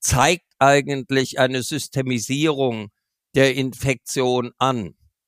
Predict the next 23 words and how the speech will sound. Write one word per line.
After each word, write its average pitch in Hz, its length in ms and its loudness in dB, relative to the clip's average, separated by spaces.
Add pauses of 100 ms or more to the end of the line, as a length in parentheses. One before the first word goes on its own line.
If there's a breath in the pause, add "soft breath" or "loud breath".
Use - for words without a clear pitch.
(280)
Und 135 200 -2
dann 165 160 6
ist - 280 0
Alter 160 640 4
ein 139 180 2
Risiko, 151 880 -2 (400)
wobei 135 340 2
man 143 300 0
immer 147 280 -2
sehr 135 220 -2
streiten 135 520 0
kann, 139 280 -2
ob 139 160 -4
es 135 160 -4
eigentlich 131 540 -2
nur 143 400 0 (420)
das, - 640 2
die 117 160 -4
Zahl, 160 540 4
das 139 200 -2
biologische 135 720 -2
Alter 131 480 2
ist 123 260 -6